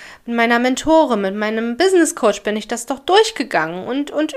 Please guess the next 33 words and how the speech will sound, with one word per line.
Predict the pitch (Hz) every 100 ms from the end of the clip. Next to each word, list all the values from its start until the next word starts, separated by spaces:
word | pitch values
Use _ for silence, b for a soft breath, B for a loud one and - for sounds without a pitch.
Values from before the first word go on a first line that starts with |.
| 453
überhaupt. | 359 220 170 - -
Und | 220 226
ich | -
hab's | 254 -
doch | 269
nochmal | 247 262 285
durchgeblättert. | 285 466 - 262 190 160 - - - - B B B B B B B B _ _ _ -
Und, | 247 247 240
äh, | 226
natürlich | 220 220 269 269 427 440 -
war | 233 240 226
er |
auch | 214 -
da. | 294 339 220 180
Und | - 202 196 -
dass | 220
es | 220 -
das | 226
Thema | - 226 208
Lesen | 202 233 277 277 277 247
hilft, | 220 214 240 320 453 - - - -
ähm, | 254 254 262 254 - 156
äh, | 226 - - -
ist | 294 294 -
da | 285
gewesen. | 370 330 208 185 190
Und | 185
ich | 180
hab | 233
dann | - 226
eine | - 202
Mail | 196 190 240
geschrieben, | 247 - 262 262 285 285